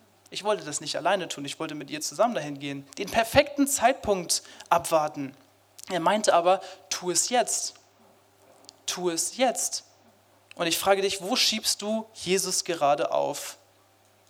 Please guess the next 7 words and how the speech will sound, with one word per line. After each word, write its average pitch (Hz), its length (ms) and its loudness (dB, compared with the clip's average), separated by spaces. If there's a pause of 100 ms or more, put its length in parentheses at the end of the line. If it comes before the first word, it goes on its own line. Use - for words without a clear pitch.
(500)
weil 165 140 4
du 170 120 2
auf 175 220 6 (460)
den 165 100 -8
perfekten 175 480 -6
Zeitpunkt 147 540 -6
wartest? - 540 -4